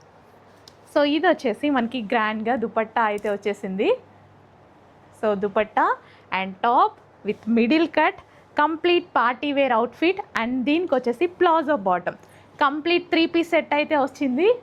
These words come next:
అసలు ఎంత బాగుంది చూడండి. మనం దీన్ని వేర్ చేసుకొని చూద్దాం. So,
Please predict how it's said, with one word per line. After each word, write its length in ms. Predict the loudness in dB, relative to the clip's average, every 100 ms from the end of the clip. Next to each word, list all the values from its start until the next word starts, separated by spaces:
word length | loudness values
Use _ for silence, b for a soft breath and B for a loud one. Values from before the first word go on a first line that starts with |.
| -6
అసలు 200 | -8 -4
ఎంత 220 | -4 -2 0
బాగుంది 380 | 2 2 2 0
చూడండి. 440 | -2 -2 -2 -2 -2 B B -8
మనం 220 | -4 -2 -2
దీన్ని 240 | -4 -6
వేర్ 280 | -2 -2 0
చేసుకొని 380 | -2 -2 0 0
చూద్దాం. 340 | -2 0 0 -2 -10 -20 -20 -20 -20 -20 -18 -16 -16 -18 -20 -20 -20 -20 -20 -20 -20 -20 -20 -20 -20 -20 -20 -20 -20 -20 -20 -20 -20 -20 -20 -20 -20 -20 -20 -20 -20 -20 -20 -20 -20 -20
So, 220 | -16 -6